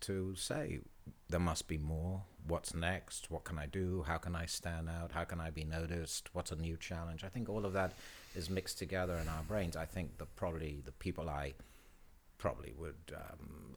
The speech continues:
think are the, are the least lucky in my eyes are people who have no ambition at all and don't um,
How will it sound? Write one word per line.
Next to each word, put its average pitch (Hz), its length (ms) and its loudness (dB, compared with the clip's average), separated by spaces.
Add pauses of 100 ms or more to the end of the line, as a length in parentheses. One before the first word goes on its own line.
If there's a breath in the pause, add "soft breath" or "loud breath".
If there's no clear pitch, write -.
think 87 200 6
are 82 40 2
the, 78 260 2
are 82 60 2
the 90 100 2
least 98 320 6
lucky 76 400 -2
in 76 60 2
my 80 220 2
eyes 80 160 0
are - 60 -4
people 82 240 -2
who 78 80 2
have 80 260 4
no 85 200 0
ambition 71 440 -4
at - 160 -10
all 80 460 -4
and 65 320 -8
don't - 560 0 (540 loud breath)
um, 73 560 -2